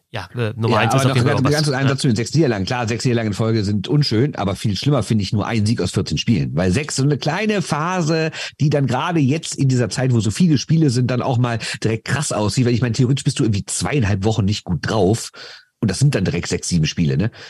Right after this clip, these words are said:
Speaker 2: Aber ich finde vierzehn Spiele, nur einen glatten Sieg, das ist schon, das ist schon mehr als ein Monat, ne? Das ist schon was anderes.
Speaker 1: Wir müssen mal wieder, wenn wir von der D L wieder nach Nordamerika springen, über einen Check reden.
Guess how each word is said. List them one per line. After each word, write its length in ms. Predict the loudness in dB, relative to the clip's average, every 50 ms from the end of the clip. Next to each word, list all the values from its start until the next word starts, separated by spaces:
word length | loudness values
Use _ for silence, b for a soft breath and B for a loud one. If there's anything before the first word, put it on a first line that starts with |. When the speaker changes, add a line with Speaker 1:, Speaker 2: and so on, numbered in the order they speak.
| B B _ _ _ _ -6
Speaker 2:
Aber 180 | -2 -2 -2
ich 100 | -2 -4
finde 200 | -4 -6 -6 -6
vierzehn 420 | -2 2 2 2 2 0 0 0 0
Spiele, 360 | 0 2 2 4 4 4 2
nur 180 | 2 0 -2 -4
einen 180 | -4 -2 -2
glatten 220 | -2 -2 -2 -2 -2
Sieg, 260 | 0 0 -2 0 -2
das 160 | -4 -4 -2
ist 140 | -4 -4 -4
schon, 320 | -2 -2 -2 0 -2 -2
das 160 | -2 -4 -4
ist 100 | -4 -4
schon 260 | -2 0 2 2 4 2
mehr 120 | 2 0
als 140 | -2 0 0
ein 60 | 2
Monat, 480 | 4 4 4 2 2 0 -2 -6 -6 -4
ne? 120 | -4 -2
Das 140 | -2 -2 -4
ist 40 | -4
schon 100 | -4 -4
was 120 | -4 -4
anderes. 420 | -4 -6 -6 -6 -8 -8 -10 -12 _ _ _ _ _ _ _ _ _ _ _ _ _ _ _ _ _ _ _ _ _ _ _ _ _ _ _ 2
Speaker 1:
Wir 140 | 4 6
müssen 260 | 6 6 4 4 2 2
mal 160 | 4 4 4
wieder, 260 | 2 4 4 4 4
wenn 120 | 4 4 4
wir 380 | 4 4 4 4 2 0 -2
von 140 | -2 -2 -2
der 80 | -2 0
D 180 | 0 0 0
L 340 | 2 2 0 0 0 -2 -2
wieder 240 | -2 -2 -2 -2 -2
nach 300 | -2 -2 -2 -4 -4 -4
Nordamerika 560 | -6 -4 -2 -2 -2 -2 -2 -2 -2 -2 -4
springen, 480 | -4 -6 -8 -6 -4 -2 -2 -2 -4 -6 -6
über 640 | -6 -4 -4 -2 -2 -2 0 -2 -2 -4 -6 -8 B B B B B B B B B B B B B B
einen 120 | -4 0
Check 240 | 2 0 0 0 0
reden. 460 | 0 2 2 2 2 0 -2 -6 _